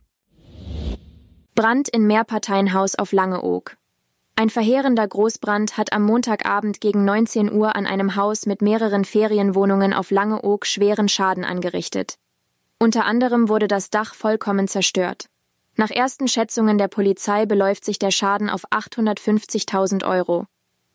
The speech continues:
Menschen wurden nicht verletzt, denn aufmerksame Nachbarn hatten das Feuer im Dachgeschoss entdeckt und die noch anwesenden Bewohner alarmiert. Unterstützung bekam die Langeoger Feuerwehr von Einsatzkräften aus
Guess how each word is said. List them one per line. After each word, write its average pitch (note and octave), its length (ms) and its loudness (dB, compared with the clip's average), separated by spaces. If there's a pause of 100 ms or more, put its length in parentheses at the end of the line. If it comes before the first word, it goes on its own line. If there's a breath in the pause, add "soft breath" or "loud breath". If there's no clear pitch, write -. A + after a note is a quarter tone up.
(100)
Menschen A3 480 4
wurden G#3+ 260 4
nicht A#3 220 2
verletzt, - 540 -2 (340)
denn G3+ 140 2
aufmerksame G#3 640 0
Nachbarn G#3 480 0
hatten G3+ 180 -2
das F#3+ 160 0
Feuer G#3 320 0
im G#3 120 0
Dachgeschoss G3+ 540 -2
entdeckt G3 440 -2 (340)
und G#3+ 160 0
die G#3+ 60 2
noch G3+ 160 0
anwesenden G#3+ 580 0
Bewohner F#3+ 460 2
alarmiert. F#3+ 580 -2 (260)
Unterstützung A#3+ 680 2
bekam G#3+ 280 0
die G#3+ 120 2
Langeoger G#3 500 0
Feuerwehr G3 540 0
von G3 160 0
Einsatzkräften G3+ 760 -2
aus F#3+ 160 0